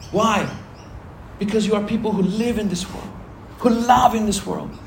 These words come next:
who serve others in this world. And all that Paul and I, we are asking you to do here is in this moment.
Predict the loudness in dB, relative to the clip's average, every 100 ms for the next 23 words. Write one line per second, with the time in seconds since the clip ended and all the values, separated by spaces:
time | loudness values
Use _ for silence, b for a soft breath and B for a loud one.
0 | -6 2 2 6 6 6 6 6 6 4
1 | 0 -2 0 0 -2 -8 -14 -18 -18 -18
2 | -18 -14 -14 -14 -16 -10 0 4 6 8
3 | 8 8 4 2 2 2 2 -2 4 6
4 | 6 4 2 0 2 4 4 4 2 6
5 | 6 6 4 0 0 0 0 0 0 2
6 | 4 6 4 2 2 2 2 2 0